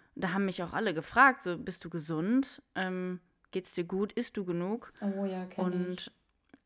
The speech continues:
Speaker 1: genau, und also fremde Eltern haben auch meine Eltern gefragt und die haben dann auch gesagt, „Ja, es ist alles gut, die isst genug, die macht nur halt sehr viel Sport und ist gewachsen.“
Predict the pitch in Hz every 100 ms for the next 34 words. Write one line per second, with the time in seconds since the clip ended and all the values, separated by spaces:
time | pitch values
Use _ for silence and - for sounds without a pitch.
0 | - - _ - 214 233 214 170 180 185
1 | 180 185 190 180 - 220 220 - 254 330
2 | 220 180 175 185 185 175 127 277 269 185
3 | 170 - 156 160 - 170 175 170 170 160
4 | 240 - 240 180 - 170 170 139 - _
5 | _ _ _ - - 175 147 - 131 -
6 | - 285 - - 165 196 - - - 220
7 | 220 240 - - 196 190 185 - 190 185
8 | 170 185 185 - 180 180 220 175 - 208
9 | 202 233 - 175